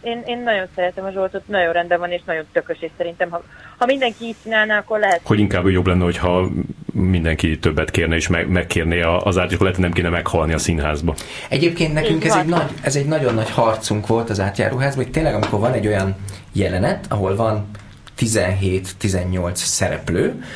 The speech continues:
Speaker 3: akkor valamiért az az általános gondolat először, hogy akkor van öt-hat színész,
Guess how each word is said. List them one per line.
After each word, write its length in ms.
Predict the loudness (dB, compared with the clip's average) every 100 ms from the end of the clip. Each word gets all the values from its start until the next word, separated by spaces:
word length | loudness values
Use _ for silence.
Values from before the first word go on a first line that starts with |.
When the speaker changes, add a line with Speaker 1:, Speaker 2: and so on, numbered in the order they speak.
| -12 -8
Speaker 3:
akkor 260 | -4 0
valamiért 380 | 2 2 0 0
az 140 | 0
az 120 | 0 0
általános 1000 | 0 0 0 0 0 0 -2 -2 -6 -4
gondolat 680 | -2 0 2 2 0 0 0
először, 480 | -2 0 0 -2 -2
hogy 160 | -2
akkor 320 | -2 0 -2 0
van 240 | 0 -2
öt-hat 400 | -2 -2 -2 -4
színész, 680 | -2 -2 0 0 -2 -4 -8